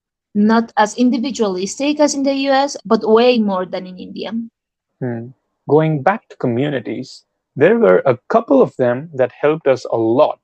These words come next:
Speaker 2: in the U S. The first
Speaker 1: Mm-hmm.
Speaker 2: community is the social host. How this works is that an American couple or a family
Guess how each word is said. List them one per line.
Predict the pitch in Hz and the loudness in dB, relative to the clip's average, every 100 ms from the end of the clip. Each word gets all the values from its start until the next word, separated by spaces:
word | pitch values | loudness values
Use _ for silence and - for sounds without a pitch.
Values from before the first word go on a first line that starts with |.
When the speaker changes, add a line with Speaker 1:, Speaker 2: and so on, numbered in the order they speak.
| _ - | _ -12
Speaker 2:
in | 113 | -6
the | 110 113 117 | -6 -2 -4
U | 131 | -4
S. | 127 - - _ _ _ - | -10 -18 -20 _ _ _ -4
The | 113 | -2
first | 196 262 202 | 2 0 0
Speaker 1:
Mm-hmm. | |
Speaker 2:
community | 202 143 151 123 120 120 - _ _ | -2 -2 -2 -4 -8 -12 -12 _ _
is | 117 101 | -6 -6
the | 117 | -8
social | - 131 117 127 110 | -4 -4 -2 -4 -4
host. | - - - - _ _ _ _ - | -4 -4 -6 -20 _ _ _ _ -4
How | 175 240 | -2 0
this | 185 165 160 131 | 2 2 0 -2
works | 113 120 - - - | -2 -2 -10 -20 -10
is | 135 - | -8 -2
that | 131 117 | 0 0
an | 117 | -4
American | 117 117 139 160 160 202 185 | -6 -2 0 0 0 -4 -4
couple | - - 120 123 - _ | -4 -2 -2 -2 -6 _
or | 143 185 | 2 2
a | - | 0
family | 175 196 196 170 113 113 | -4 -4 -4 -2 -4 -6